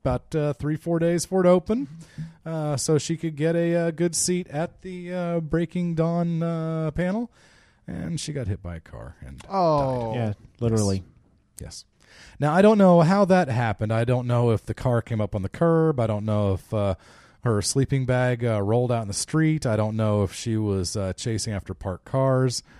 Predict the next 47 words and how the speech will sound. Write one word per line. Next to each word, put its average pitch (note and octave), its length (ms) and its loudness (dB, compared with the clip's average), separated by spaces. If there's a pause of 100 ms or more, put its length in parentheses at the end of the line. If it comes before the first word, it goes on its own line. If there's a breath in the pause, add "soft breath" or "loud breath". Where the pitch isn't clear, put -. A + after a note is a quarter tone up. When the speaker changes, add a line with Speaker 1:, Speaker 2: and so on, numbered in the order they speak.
(320 soft breath)
Speaker 1:
I A2 100 -2
have G#2 260 0
absolutely A#2+ 480 -2
no B2 260 2
idea, A2 680 0
um, F#2 440 -4
what G2 220 -2
happened. F2 480 -6 (180)
All E2+ 140 -8
I E2 80 -6
know D#2+ 240 -4
is D#2 140 -8
that D#2+ 200 -10
Speaker 2:
Well, A3+ 200 -10
but G3+ 320 -10
she's G3+ 260 -10
not F3 160 -8
gonna D#3+ 140 -10
get D#3+ 140 -10
to E3 60 -10
Speaker 1:
it D#3 40 -8
Speaker 2:
see E3 60 -4
Speaker 1:
happened. D#3+ 260 -6
Speaker 2:
Breaking D3+ 180 -16 (260 loud breath)
Dawn D#3+ 240 -16
Part D#3 280 -18
Two. - 260 -20
Speaker 1:
That's G2+ 380 -6
a G2 80 -6
good F#2+ 220 -6
point. F2+ 340 -4
I F#2+ 140 -4
hope F#2+ 160 -4
she - 120 -10
read G2 220 -6
the F#2+ 40 -6
book G#2 280 -4
because E2+ 280 -8
she F#2+ 200 -6
will F2+ 160 -4
have E2+ 200 -8
no F#2+ 280 -2
idea A2 400 -2
how G#2+ 100 -2
it A2 80 -4
ended A2 220 -4
otherwise. C#2 640 -8